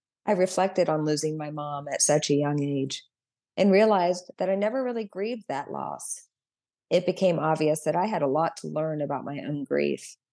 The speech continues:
As I dug into research and educational resources, I realized that I wanted to provide support to others who have experienced grief and loss as well.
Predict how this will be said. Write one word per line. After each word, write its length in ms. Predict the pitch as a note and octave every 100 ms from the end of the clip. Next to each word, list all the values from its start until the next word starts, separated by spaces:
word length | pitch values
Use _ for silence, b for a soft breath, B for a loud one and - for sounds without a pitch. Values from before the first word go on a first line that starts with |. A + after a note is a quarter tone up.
| _ _ _ _ _
As 140 | F#3 F3
I 80 |
dug 300 | E3 E3+ F3+
into 220 | F3+ F3 D#3+
research 560 | D#3 E3 - E3+ D#3
and 140 | C#3 A2
educational 640 | D3+ D#3 - E3 - D3
resources, 880 | C#3+ D#3+ - D#3+ E3 E3+ E3 D#3+ - _ _
I 80 | G3
realized 520 | F#3+ F#3+ F3+ F3 F3
that 100 | D3+
I 80 | D3
wanted 320 | D3 D#3+ E3
to 80 | D#3
provide 460 | - D3+ D3 D3+ -
support 500 | D#3 - E3+ - - _
to 160 | - C3
others 440 | F3 D#3+ C#3+ D3+
who 140 | F3
have 160 | E3 D#3
experienced 800 | C#3 - - E3 E3 D#3 C#3+ -
grief 300 | E3 F3 G#3+
and 160 | - D#3+
loss 300 | D#3+ E3 -
as 160 | E3+ D#3
well. 340 | D3+ D3 C#3+